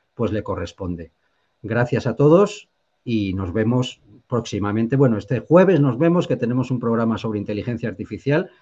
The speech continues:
Ya lo pasaré por, por redes para que estéis avisados. Será el jueves a las ocho de la tarde, hora española. Y, bueno, traemos a dos especialistas en inteligencia artificial que nos van a contar un poco de qué va todo esto y qué peligros,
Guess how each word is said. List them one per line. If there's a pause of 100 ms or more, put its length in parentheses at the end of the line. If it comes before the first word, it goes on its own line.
(260)
Ya
lo
pasaré
por,
por
redes
para
que
estéis
avisados.
Será
el
jueves
a
las
ocho
de
la
tarde, (220)
hora
española. (400)
Y,
bueno,
traemos
a
dos
especialistas
en
inteligencia
artificial
que
nos
van
a
contar (360)
un
poco
de
qué
va
todo
esto
y
qué
peligros,